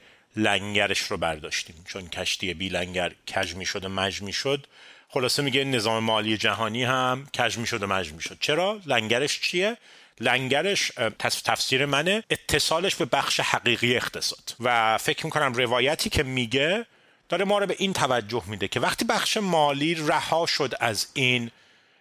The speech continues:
اتصال به بخش حقیقی اقتصاد و خودش شد یک بخش مستقلی که در درون خودش علی الظاهر خلق ارزش می‌کنه. علی الظاهر. این رو داره سعی می‌کنه کم بحث بکنه که چطور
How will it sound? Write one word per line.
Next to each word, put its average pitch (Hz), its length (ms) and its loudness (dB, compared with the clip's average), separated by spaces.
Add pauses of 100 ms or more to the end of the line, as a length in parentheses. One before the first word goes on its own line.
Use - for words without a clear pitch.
(140)
اتصال 156 760 2
به 143 100 2
بخش 123 380 0 (640)
حقیقی 123 560 4
اقتصاد 123 640 0 (800)
و 127 60 2
خودش 233 440 0
شد 202 260 0
یک 202 200 -2
بخش 180 300 0
مستقلی 156 920 2
که 156 580 2
در 139 140 2
درون 135 480 0
خودش 160 380 0 (140)
علی 131 200 6
الظاهر 123 680 4
خلق 127 400 2
ارزش 90 500 0
می‌کنه. 85 340 -16 (240)
علی 104 180 2
الظاهر. 85 460 -4 (500)
این 208 160 -2
رو 233 60 2
داره 196 140 4
سعی 175 180 2
می‌کنه 170 180 -2
کم 160 180 -4
بحث 131 380 0
بکنه 113 260 -2
که - 100 -6
چطور 165 600 0